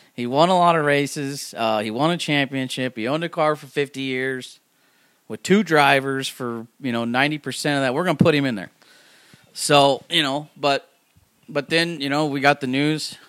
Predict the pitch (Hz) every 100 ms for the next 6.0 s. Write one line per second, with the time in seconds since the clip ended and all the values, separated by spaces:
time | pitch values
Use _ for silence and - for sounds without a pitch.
0 | - 123 123 123 120 120 131 120 131 87
1 | 110 131 131 135 - 104 98 _ _ _
2 | _ _ _ 127 135 135 - 123 123 117
3 | 110 104 117 127 123 113 131 127 117 120
4 | 123 120 113 - 127 120 117 110 123 123
5 | 123 120 117 123 123 120 - 98 92